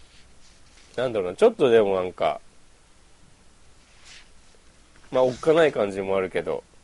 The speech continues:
でもなんか、普通に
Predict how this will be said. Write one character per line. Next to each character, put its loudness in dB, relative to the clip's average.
で -4
も -4
な -4
ん -8
か、 -4
普 -18
通 4
に 2